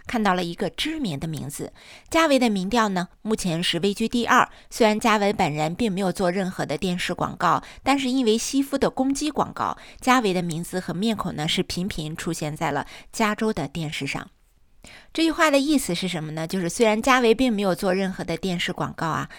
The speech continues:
但是别人攻击加维，就让加维的面孔和名字是频繁地出现在了加州的电视上。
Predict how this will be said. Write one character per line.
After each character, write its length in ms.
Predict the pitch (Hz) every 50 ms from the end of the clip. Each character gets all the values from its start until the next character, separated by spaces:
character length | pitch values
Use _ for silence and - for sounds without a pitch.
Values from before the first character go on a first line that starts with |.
| - -
但 160 | - 262 247
是 140 | 233 - 226
别 240 | - - 185 196 240
人 200 | 240 208 196 214
攻 220 | - 285 302 311
击 140 | 294 302 277
加 240 | 269 - 214 202 202
维， 180 | 180 165 156 160
就 140 | - 180
让 180 | 170 156 143 170
加 240 | - - 254 254 254
维 180 | 240 202 175
的 220 | 165 220 190 180 180 - - - - - -
面 200 | 294 285 269 220
孔 300 | - - 175 156 151 165
和 240 | - - 120 131 175
名 260 | 170 160 151 151 185
字 240 | - 247 226 - - - - - -
是 260 | - - - 147 135 131
频 280 | - - - 165 160 196
繁 200 | - 160 131 147
地 100 | 151 147
出 180 | - - 175
现 220 | 156 - 170 151 160
在 160 | - - 160
了 60 | 165 -
加 200 | - 160 165 165
州 160 | - 180 175
的 100 | 165 156
电 220 | - 175 165 170
视 160 | 160 - 170 160
上。 200 | - 151 156